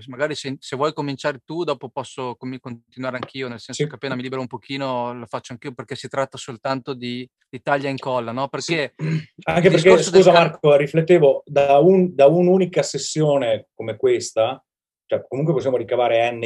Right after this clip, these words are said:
Speaker 2: video.
Speaker 1: È quello.
Speaker 2: No? Cioè
Speaker 1: È quello. Allora, premesso che le sessioni fra un po' potremo cominciare a farle su Twitch, oppure sì, su Twitch, perché,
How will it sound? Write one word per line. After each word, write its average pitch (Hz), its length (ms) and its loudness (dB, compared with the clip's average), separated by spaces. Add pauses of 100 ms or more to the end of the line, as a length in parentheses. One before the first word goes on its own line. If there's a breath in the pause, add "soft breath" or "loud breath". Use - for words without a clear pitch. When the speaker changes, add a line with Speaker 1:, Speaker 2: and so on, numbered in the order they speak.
Speaker 2:
video. 104 1300 -2 (100)
Speaker 1:
È 139 120 -6
quello. 151 420 0 (220)
Speaker 2:
No? 113 360 -4
Cioè 107 180 -6
Speaker 1:
È 127 60 -8
quello. 151 520 -2 (500 soft breath)
Allora, 151 360 2
premesso 202 440 -2
che 208 120 2
le 190 80 0
sessioni 180 540 -6
fra 160 140 -10
un 143 40 -8
po' 156 140 -6
potremo 151 320 -8
cominciare 143 360 -6
a 131 40 -4
farle 135 260 -6
su - 160 -16
Twitch, 143 320 -10
oppure 131 540 -8 (560)
sì, 151 200 -12
su 131 160 -12
Twitch, 147 300 -8
perché, 127 400 -8